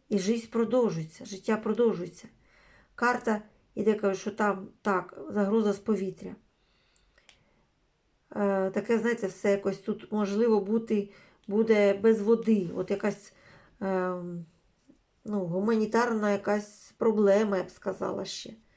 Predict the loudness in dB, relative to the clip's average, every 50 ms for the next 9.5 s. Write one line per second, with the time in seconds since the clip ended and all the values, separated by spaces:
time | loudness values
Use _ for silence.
0 | _ _ _ _ -20 -20 -20 -20 -20 -20 _ _ -4 0 2 2 2 2 2 2
1 | 2 2 0 -2 -2 -4 -4 -2 -4 -6 -2 0 0 2 2 0 0 0 0 0
2 | 0 4 4 4 2 2 -2 -8 -16 -20 -20 -20 -20 _ _ _ _ -4 -4 -4
3 | -4 -6 -4 0 2 2 2 2 2 0 0 -2 -4 -4 -2 0 0 2 2 0
4 | 0 0 -2 -4 -4 -2 -2 0 0 0 0 0 -2 -2 -2 -2 0 2 2 2
5 | 2 0 -4 -6 -6 -10 _ _ _ -20 _ _ _ _ _ _ _ -6 -2 0
6 | 2 4 4 4 2 2 -2 -2 0 2 2 2 2 0 -2 -4 -10 -18 _ _
7 | _ _ _ _ _ _ _ _ _ _ _ -16 -14 -12 -12 -4 -2 0 0 0
8 | -2 -4 -6 -4 2 2 2 2 2 0 -2 -2 0 0 -2 0 0 0 2 4
9 | 4 2 2 2 0 0 0 0 0 -4